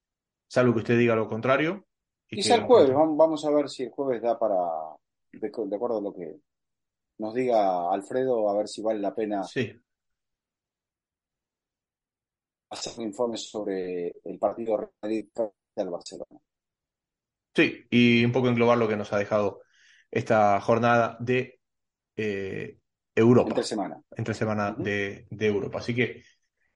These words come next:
Speaker 1: eso, don Eduardo, ¿qué se nos queda?
Speaker 2: Muy bien.
Speaker 1: ¿Qué nos falta?
Speaker 2: Nada más, nada más. Agradecer a la gente, agradecer a la gente que suscribe, que nos manda mensajes, que nos sigue en las cuentas en redes sociales,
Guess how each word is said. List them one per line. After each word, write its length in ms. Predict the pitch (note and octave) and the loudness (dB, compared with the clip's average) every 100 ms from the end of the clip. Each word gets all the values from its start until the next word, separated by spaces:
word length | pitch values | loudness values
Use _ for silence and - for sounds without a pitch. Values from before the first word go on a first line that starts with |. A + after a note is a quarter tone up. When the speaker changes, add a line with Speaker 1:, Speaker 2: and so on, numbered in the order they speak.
| _ - | _ 2
Speaker 1:
eso, 260 | F3+ E3 | 2 4
don 100 | C#3+ | 6
Eduardo, 480 | D3 E3+ A2+ F#2 - _ | 8 6 6 2 -4 _
¿qué 100 | D3+ | -2
se 100 | D3+ | 0
nos 100 | C3 | 2
queda? 260 | - F#3+ - | 2 2 2
Speaker 2:
Muy 140 | C#3+ | 4
bien. 160 | D3+ D#3+ | 4 4
Speaker 1:
¿Qué 120 | D3 | -2
nos 120 | B2+ | -10
falta? 380 | - A2 G2+ A#2+ _ | -6 -6 -6 -14 _
Speaker 2:
Nada 260 | D#3 E3 E3+ | 4 6 6
más, 240 | C#3 - - | 2 -6 -8
nada 160 | C3 | -2
más. 340 | D3 D#3 - _ _ | -2 -2 -6 _ _
Agradecer 360 | - B2+ B2+ D3+ | 0 2 2 0
a 40 | |
la 100 | C#3+ | 0
gente, 260 | C3+ E3+ E3+ | 0 0 0
agradecer 420 | C#3 B2 A2+ C3+ | 0 0 -2 -6
a 40 | B2+ | -4
la 60 | |
gente 180 | B2+ C3+ | -4 -6
que 60 | A#2 | -10
suscribe, 460 | A#2+ - D3+ D3+ | -12 -2 2 2
que 80 | B2+ | 0
nos 100 | A#2 | -4
manda 180 | B2+ B2 | -2 -4
mensajes, 680 | A#2 D3 C#3+ D3 C#3 - _ _ _ | -4 -2 -2 -2 -6 -10 _ _ _
que 180 | - A#2+ | -14 -10
nos 140 | A2+ - | -8 -4
sigue 160 | C3 | -2
en 80 | A#2+ | -2
las 100 | A2+ | -4
cuentas 320 | C3 C3 A#2+ | -4 -4 -6
en 80 | A2+ | -8
redes 200 | A#2 A#2 | -8 -8
sociales, 680 | A#2+ - D3 D3 D3 - | -8 0 2 2 -2 -8